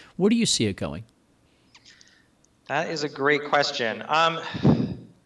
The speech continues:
Speaker 2: I think it, you know, it goes into, I think it's easier, it's much easier for people to start stores.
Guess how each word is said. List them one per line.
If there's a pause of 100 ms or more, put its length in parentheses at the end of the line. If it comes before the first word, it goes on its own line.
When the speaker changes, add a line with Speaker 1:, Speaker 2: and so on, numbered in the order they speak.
(960)
Speaker 2:
I
think
it,
you
know,
it
goes
into, (2000)
I
think
it's
easier,
it's
much
easier
for
people
to
start
stores.